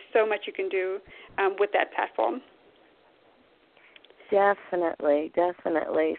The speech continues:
Speaker 2: So, so it's, it's for job seekers, and it's definitely for business owners and, and business development professionals, but it, it's also for the career-minded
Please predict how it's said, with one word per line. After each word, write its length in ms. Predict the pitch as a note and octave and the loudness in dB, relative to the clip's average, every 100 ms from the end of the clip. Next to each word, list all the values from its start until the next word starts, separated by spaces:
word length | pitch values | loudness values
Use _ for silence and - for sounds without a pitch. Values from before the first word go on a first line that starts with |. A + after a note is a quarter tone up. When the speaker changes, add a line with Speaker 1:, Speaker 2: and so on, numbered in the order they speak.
| - | 2
Speaker 2:
So, 160 | A#3+ - - - _ | 2 0 -16 -20 _
so 100 | C#4 | -2
it's, 140 | C4+ B3+ - | -2 -4 -4
it's 140 | A3 - - | -4 -4 -2
for 260 | A3+ G3 - - | -2 -2 -4 -2
job 200 | A3+ D4 - | 0 0 -2
seekers, 380 | E4+ D4+ D#4 C#4+ | -4 -2 -2 -2
and 100 | - | -4
it's 160 | F#3+ F3 - | -6 -4 -2
definitely 320 | A3 - C4+ | 0 2 0
for 140 | - | 0
business 380 | G#3+ G3 - G#3+ - _ | -4 -4 -4 -6 -8 _
owners 380 | E3 E3+ F3+ G3+ G3 | 2 4 4 0 0
and, 260 | E3 D#3+ - | 2 2 2
and 160 | D#3+ D3+ | -4 -2
business 300 | F3+ - G3+ | -4 -2 -6
development 460 | - E3+ F#3+ - - | -2 0 0 0 -8
professionals, 640 | - - D#3+ - F#3 F#3 - - - - - | -10 -6 -6 -4 -2 -2 -4 -20 -18 -18 -4
but 120 | - B3+ | -2 0
it, 80 | - | 2
it's 180 | B3 - - | 0 0 -10
also 1040 | C4+ F#4+ G#4+ - - D3 C#3+ D3 D3+ D#3 E3 _ _ _ _ _ - - | -6 -4 -6 -8 -10 -4 -4 -2 -4 -6 -10 _ _ _ _ _ -20 -2
for 540 | A3+ G3+ G3 F#3 F#3 - | 0 2 4 4 2 0
the 80 | F3+ | -6
career-minded 960 | - - F3+ G3 B3 C4+ B3 G#3+ G#3+ G#3+ | -6 -10 -6 -2 0 2 2 2 -2 -6